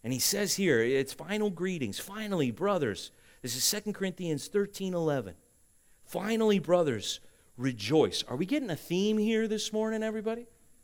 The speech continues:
He's calling you to rejoice. Aim for restoration. Hey, don't just respond to God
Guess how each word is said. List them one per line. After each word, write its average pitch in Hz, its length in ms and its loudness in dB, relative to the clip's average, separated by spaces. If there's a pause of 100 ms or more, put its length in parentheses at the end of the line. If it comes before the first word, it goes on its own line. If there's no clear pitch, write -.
(520)
He's 117 140 -6
calling 220 340 0
you 208 140 4
to 208 60 2
rejoice. 170 520 2 (120)
Aim 254 400 4
for 214 200 2
restoration. 170 880 0 (340)
Hey, 151 100 2
don't 233 180 6
just 262 220 -4
respond 190 500 0
to 143 60 0
God 165 560 4